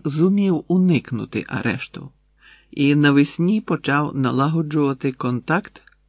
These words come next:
із клітинами підпілля. Саме цей момент вирішили використати чекісти для завершення своїх багатолітніх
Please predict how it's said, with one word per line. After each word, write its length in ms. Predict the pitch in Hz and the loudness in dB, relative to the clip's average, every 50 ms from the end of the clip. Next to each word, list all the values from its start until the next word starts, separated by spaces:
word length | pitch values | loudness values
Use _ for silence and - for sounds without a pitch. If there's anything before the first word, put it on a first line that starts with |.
| _ _ _ _ _ _ | _ _ _ _ _ _
із 220 | - 160 175 196 - | -2 -2 -2 -2 -4
клітинами 720 | - - 214 226 220 185 - 151 143 139 143 147 151 156 | -4 0 2 2 2 2 0 -2 -2 0 0 -2 -2 -4
підпілля. 760 | 156 - - 151 - _ _ - - - - 113 - - - - _ _ _ _ _ _ _ _ _ _ _ | -4 -4 -6 -6 -6 _ _ -10 -10 -8 -10 -10 -12 -14 -16 -18 _ _ _ _ _ _ _ _ _ _ _
Саме 480 | - - - 147 143 139 131 127 120 - _ _ | -8 -4 0 0 2 2 2 0 0 -2 _ _
цей 340 | - - - 165 139 127 | -10 -2 2 2 4 4
момент 540 | 120 120 117 113 123 147 196 208 190 185 - _ _ _ _ _ _ - - - - - _ _ | 2 0 -2 -2 0 0 0 0 -2 -4 -10 _ _ _ _ _ _ -20 -20 -20 -20 -20 _ _
вирішили 640 | - 123 139 170 233 226 220 - - 226 202 185 185 | -2 2 2 4 4 4 2 2 2 4 4 4 4
використати 840 | 160 143 170 185 185 - - 180 180 170 - - 170 156 151 147 131 | 6 4 4 4 2 2 0 0 0 -2 -4 -4 -4 -2 -2 -4 -6
чекісти 840 | - - 135 123 - - 139 180 185 - - - 220 208 208 208 208 _ _ _ _ _ _ | -4 -6 -8 -8 -4 -2 -2 -2 -2 -4 -4 -2 -2 -2 -2 -4 -6 _ _ _ _ _ _
для 520 | - 123 120 135 147 143 139 135 123 - - | -12 -6 -2 0 0 2 0 0 -2 -4 -6
завершення 840 | 135 131 127 123 135 131 120 123 147 175 185 - - 185 185 180 175 165 | -8 -4 -2 0 0 0 2 2 0 0 0 -2 -4 -4 -2 -2 -2 -4
своїх 560 | - - 123 117 123 127 135 156 - - _ _ _ _ _ | -6 -4 -2 0 2 2 2 0 -2 -6 _ _ _ _ _
багатолітніх 1160 | - 120 104 120 127 127 135 147 160 - 120 127 110 120 151 151 - - 131 143 - - _ | -8 -2 -2 0 0 0 -2 -4 -4 -2 -2 0 0 0 0 -2 -4 -8 -10 -10 -10 -14 _